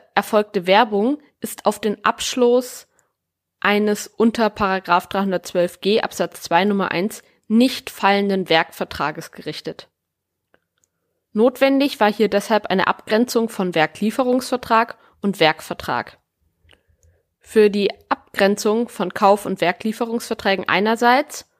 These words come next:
und Werkverträgen andererseits kommt es darauf an, auf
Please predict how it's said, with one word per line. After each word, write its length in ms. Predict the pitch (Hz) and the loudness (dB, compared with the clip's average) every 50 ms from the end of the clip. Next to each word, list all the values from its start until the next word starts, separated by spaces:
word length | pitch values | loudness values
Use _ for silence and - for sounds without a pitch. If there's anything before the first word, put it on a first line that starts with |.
| _ _ _ _ _ _ _ | _ _ _ _ _ _ _
und 320 | - 202 202 190 - - | -2 -2 -2 -2 -2 0
Werkverträgen 680 | 180 180 180 - - - 214 - - 208 185 180 - - | 2 2 2 0 -2 -8 -8 -6 -4 -4 -2 -2 -2 -2
andererseits 920 | - 240 247 233 202 180 180 170 170 165 165 185 254 - - - - _ _ _ _ _ _ _ _ | -2 0 0 0 -2 -2 -4 -4 -2 0 0 0 -2 -4 -10 -20 -20 _ _ _ _ _ _ _ _
kommt 240 | - - 226 220 - | -4 -2 -2 -2 -2
es 160 | - 190 - | -6 -4 0
darauf 420 | - 196 196 202 226 220 - - - | 2 2 4 4 2 0 0 -4 -4
an, 240 | 208 220 240 269 269 _ _ _ _ _ _ _ _ | -4 -2 -2 -4 -6 _ _ _ _ _ _ _ _
auf 380 | - 190 196 202 196 - - | 2 2 4 4 2 -2 -10